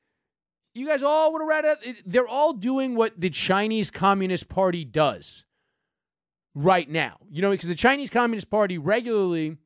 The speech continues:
you know, they have members of the party that will tweet out inflammatory things. Their foreign minister will tweet out inflammatory things about racism in America. They're currently doing a genocide. So literally our government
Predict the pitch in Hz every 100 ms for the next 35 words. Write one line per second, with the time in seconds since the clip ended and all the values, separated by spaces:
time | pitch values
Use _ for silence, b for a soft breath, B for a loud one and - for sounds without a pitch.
0 | _ _ _ _ - 180 185 185 202 175
1 | 196 233 202 185 208 190 175 160 - -
2 | 214 208 202 185 175 - 180 208 196 190
3 | 175 175 170 151 156 180 208 196 180 180
4 | 156 - 185 165 151 180 196 175 175 156
5 | 170 147 156 135 160 196 190 160 165 151
6 | 196 160 127 117 b b b b - 190
7 | 190 - 220 302 302 285 285 175 120 220
8 | 277 285 254 165 156 254 208 - 87 _
9 | _ _ _ _ _ _ _ _ _ _
10 | _ _ _ - 208 196 175 254 339 330
11 | 320 - 208 269 190 233 277 196 135 131